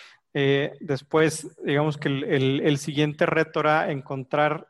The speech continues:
este proceso de ventas repetible y escalable, ¿verdad? O sea, es,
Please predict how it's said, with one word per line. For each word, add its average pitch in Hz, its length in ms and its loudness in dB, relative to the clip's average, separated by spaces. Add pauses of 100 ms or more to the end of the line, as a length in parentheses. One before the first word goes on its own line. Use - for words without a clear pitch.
(100)
este 160 300 -4
proceso 151 560 -4
de 147 100 0
ventas 139 600 -2 (120)
repetible 190 880 -2
y 160 160 -8
escalable, 127 580 -4
¿verdad? 160 220 -4
O 151 40 -6
sea, 147 160 0
es, 147 140 -2